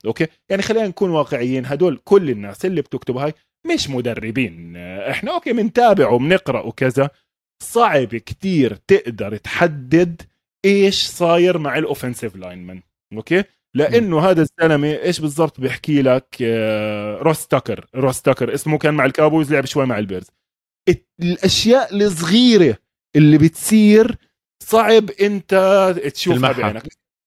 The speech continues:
Speaker 1: بصير أحكي لك شغلة صغيرة بالباس
Speaker 2: آه.
Speaker 1: بروتكشن محمد، هيك شغلة صغيرة برضو شفتها من كوتشنج clinic هديك اليوم، من واحدة من الناس اللي بتشرح الكوتشنج clinic.
Speaker 2: بس الباس بروتكشن،
Speaker 1: آه.
Speaker 2: بس بشكل سريع، الباس بروتكشن هي النقطة اللي أنا كنت عم بحكيها قبل شوي، إنه عم بعطي وقت للكورتر باك عشان يلعب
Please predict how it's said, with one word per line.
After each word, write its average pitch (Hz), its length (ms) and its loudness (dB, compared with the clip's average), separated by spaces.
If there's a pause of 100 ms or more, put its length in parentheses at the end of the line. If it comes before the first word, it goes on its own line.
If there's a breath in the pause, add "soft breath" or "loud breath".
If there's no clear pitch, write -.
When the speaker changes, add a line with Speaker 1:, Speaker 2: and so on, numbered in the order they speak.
(200)
Speaker 1:
بصير 277 200 -6
أحكي 262 200 -8
لك 220 100 -2
شغلة 185 340 -2
صغيرة 143 480 -2 (340 soft breath)
بالباس 160 380 0
Speaker 2:
آه. - 100 -20
Speaker 1:
بروتكشن 139 560 -6
محمد، 113 440 -8
هيك 147 120 -2
شغلة 185 280 2
صغيرة 190 300 0
برضو 175 260 -2
شفتها 165 320 -4
من 156 140 -4
كوتشنج 160 460 -2
clinic 127 460 -2
هديك 123 220 -4
اليوم، 110 240 0
من 127 80 0
واحدة 147 300 2
من 131 120 4
الناس 131 280 0
اللي 113 120 -10
بتشرح - 460 -14
الكوتشنج 101 540 -16
clinic. 104 160 -4
Speaker 2:
بس 156 160 0
الباس 190 300 2
بروتكشن، 160 380 0
Speaker 1:
آه. - 20 0
Speaker 2:
بس 170 160 0
بشكل 156 300 0
سريع، 151 260 2
الباس 175 280 0
بروتكشن 165 240 -2
هي 156 80 2
النقطة 156 240 -2
اللي 135 140 0
أنا 147 80 0
كنت 135 200 -2
عم 117 100 0
بحكيها 123 300 0
قبل 120 180 -2
شوي، 175 240 0
إنه 135 120 -4
عم 120 120 -2
بعطي 147 320 2
وقت 139 300 -2
للكورتر 131 440 -2
باك 170 260 2
عشان 170 280 -4
يلعب 180 260 0